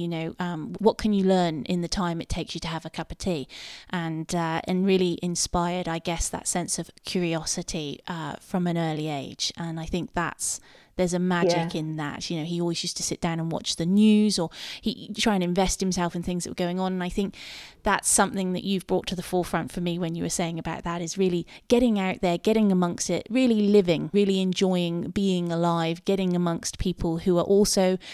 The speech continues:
Speaker 1: just happy to be doing themselves, uh, um, justice, really, in, in their own day-to-day living.
Speaker 2: Yeah.
Speaker 1: So that's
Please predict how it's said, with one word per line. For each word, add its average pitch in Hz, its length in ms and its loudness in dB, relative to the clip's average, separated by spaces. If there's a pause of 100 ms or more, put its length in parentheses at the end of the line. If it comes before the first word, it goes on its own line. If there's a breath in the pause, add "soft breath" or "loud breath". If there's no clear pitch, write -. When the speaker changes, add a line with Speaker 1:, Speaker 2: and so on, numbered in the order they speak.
(140 loud breath)
Speaker 1:
just - 320 2
happy 208 400 0
to 196 160 2
be 190 480 0 (520)
doing 196 480 6
themselves, 175 840 0
uh, 170 280 -4
um, 165 480 -6 (120)
justice, - 600 -4
really, 156 280 -4
in, 160 140 -4
in 170 180 0
their 165 160 0
own 165 160 -2
day-to-day 160 480 -4
living. 170 360 0
Speaker 2:
Yeah. 160 160 6
Speaker 1:
So 170 100 4
that's 202 340 2